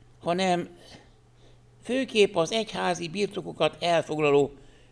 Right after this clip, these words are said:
főurakat terheli a felelősség, mert az egyházi birtokok elrablásával elsősorban a papnevelés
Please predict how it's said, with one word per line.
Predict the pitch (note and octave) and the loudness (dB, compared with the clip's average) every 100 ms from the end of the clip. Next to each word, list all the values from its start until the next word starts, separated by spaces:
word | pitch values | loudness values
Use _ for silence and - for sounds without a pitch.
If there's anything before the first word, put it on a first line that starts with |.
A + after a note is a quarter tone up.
| _ | _
főurakat | - - B3+ C#4 C#4 - F3+ D#3 A#2+ G2 E2 D#2 - - - - _ _ _ | -20 -6 2 4 4 2 2 4 2 0 -8 -12 -16 -20 -20 -20 _ _ _
terheli | - B2+ A#2 A#2+ A#2 | 0 2 2 2 2
a | G#2+ | 0
felelősség, | C3+ A#2+ A#2+ B2 - B2 | 2 2 4 2 0 -2
mert | A2+ A2+ G#2+ - - - - - | 2 2 2 -2 -14 -20 -20 -2
az | C#3+ | 2
egyházi | D#3+ D3+ C3 A#2+ | 4 4 2 2
birtokok | A#2 G#3 A3 G#3+ F3 F3 - | 2 2 2 2 0 0 0
elrablásával | E3+ E3 D3 C3 A#2+ G#2+ G#2+ E2+ E2 D#2 D#2+ - - - - | 0 2 2 4 2 2 -2 -4 -6 -8 -12 -18 -20 -20 -6
elsősorban | G3+ G3+ G#3 G3+ D3+ C#3 B2+ A2+ G#2+ F#2+ E2+ - - - - | 4 6 6 4 -2 0 0 2 0 0 -4 -12 -20 -20 -2
a | C3+ - | 0 2
papnevelés | D#3+ F#3 F#3 - C#3+ A#2+ A#2+ A2 A2 G#2 F#2+ - | 6 6 6 2 2 2 4 4 2 0 -2 -6